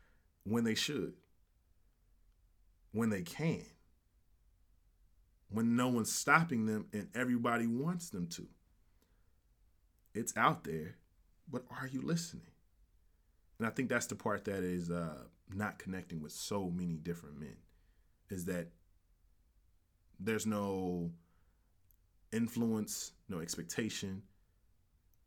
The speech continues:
It's more, al-, it's always this reluctance. It's always this negative energy attached to it. So it's like, "Fuck it. I'ma keep doing me.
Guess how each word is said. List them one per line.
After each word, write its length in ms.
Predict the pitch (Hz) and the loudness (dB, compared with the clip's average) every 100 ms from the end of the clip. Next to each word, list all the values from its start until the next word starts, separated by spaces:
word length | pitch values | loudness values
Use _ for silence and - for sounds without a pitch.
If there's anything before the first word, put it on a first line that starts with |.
| _ _ | _ _
It's 160 | 101 104 | -6 0
more, 260 | 113 107 - | 0 0 0
al-, 160 | 107 113 | 0 0
it's 180 | 110 - | -2 -2
always 480 | 113 117 113 110 107 | 2 4 4 2 0
this 220 | 101 - | -4 -2
reluctance. 720 | 98 110 - - - - - | 0 0 -4 -12 -14 -18 -18
It's 120 | - 104 | -10 -2
always 320 | 107 107 95 | 2 2 0
this 140 | 90 | -2
negative 320 | 101 104 101 101 | -2 0 0 0
energy 400 | 110 87 85 78 | 0 -2 -6 -8
attached 420 | 87 - 87 - | -8 -4 -4 -6
to 220 | - 78 67 | -6 -8 -8
it. 60 | - _ _ _ _ _ _ _ _ _ - | -14 _ _ _ _ _ _ _ _ _ -12
So 160 | - 107 | -4 -2
it's 80 | |
like, 160 | 107 110 | -2 -4
"Fuck 320 | - 131 - | -4 -8 -8
it. 80 | 90 - _ _ _ _ _ - | -14 -20 _ _ _ _ _ -6
I'ma 140 | 104 | -4
keep 220 | 101 101 | -2 -4
doing 260 | 95 92 90 | -4 -2 -2
me. 120 | 85 | -2